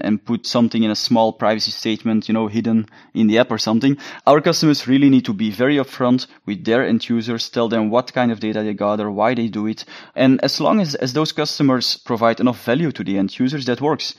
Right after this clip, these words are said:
I mean, it won't work for, let's say, advertising solutions. Nobody wants to give consent to gather all this data to, to have better advertisements. But it does work for, for, let's say, health and lifestyle coaching. I mean, if we, if we can help you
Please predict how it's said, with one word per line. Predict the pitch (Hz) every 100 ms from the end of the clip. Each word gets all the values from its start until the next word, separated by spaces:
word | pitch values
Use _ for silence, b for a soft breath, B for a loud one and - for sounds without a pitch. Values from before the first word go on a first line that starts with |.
| b
I | 117
mean, | 127 120 B -
it | 135
won't | 170 190 151
work | 151 151
for, | - 120 113
let's | 95 113
say, | - 107
advertising | 101 113 110 80 95 104
solutions. | - 98 104 113 120
Nobody | 131 131 113
wants | 104 107
to | -
give | 98 104 -
consent | 98 - 107 107 - _ _ _ -
to | 104
gather | 113 120 117
all | 110
this | 110
data | 117 113 107
to, | 101 110
to | - 117
have | 113 98
better | 117 107 -
advertisements. | 123 127 113 95 120 143 - B B -
But | 135
it |
does | 143 208 -
work | 190
for, | - 165 147 135
for, | - 135
let's | 135 -
say, | 135 127
health | 110 135 139
and | 120
lifestyle | 139 160 87
coaching. | - 82 - 71 71
I |
mean, | 107 113
if | -
we, | 160
if | 160 -
we | 165
can | 160 151
help | 123 135 -
you | 131 131 123